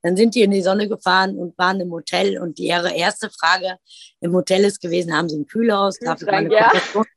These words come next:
Speaker 1: Und das hat, sie sagte, das hat wunderbar funktioniert,
Speaker 2: Ja.
Speaker 1: ne?
Speaker 2: Ja,
Speaker 1: Ja.
Speaker 2: das habe ich ja neulich auch in der Story gepostet, das mache ich tatsächlich auch.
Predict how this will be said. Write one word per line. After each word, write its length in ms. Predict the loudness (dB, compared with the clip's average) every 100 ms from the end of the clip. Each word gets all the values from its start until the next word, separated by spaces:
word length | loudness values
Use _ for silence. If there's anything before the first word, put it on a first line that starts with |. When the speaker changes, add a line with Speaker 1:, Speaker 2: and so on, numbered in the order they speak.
| _ _ _ -10 -10 _ _ _ -6 -6 -6 0
Speaker 1:
Und 100 | 4
das 140 | 4 4
hat, 180 | 2 4
sie 140 | 4
sagte, 300 | 4 2 2
das 200 | 2 2
hat 120 | -2 -2
wunderbar 460 | -6 -2 0 0 -2
funktioniert, 680 | -8 -10 -6 -2 -2 -2
Speaker 2:
Ja. 220 | -2 -2 -2
Speaker 1:
ne? 100 | -8 -20 _ _ _ _ 0
Speaker 2:
Ja, 160 | 2 4
Speaker 1:
Ja. 60 |
Speaker 2:
das 60 | 4 4
habe 120 | 4
ich 60 |
ja 100 | 2 2
neulich 400 | 4 4 2 2
auch 160 | 2
in 80 | 0
der 80 | -6
Story 340 | -4 -4 -4
gepostet, 460 | -8 -8 -10 -10 -12
das 120 | -8
mache 200 | -6 -6
ich 100 | -8
tatsächlich 560 | -8 -8 -12 -10 -10 -4
auch. 300 | -2 0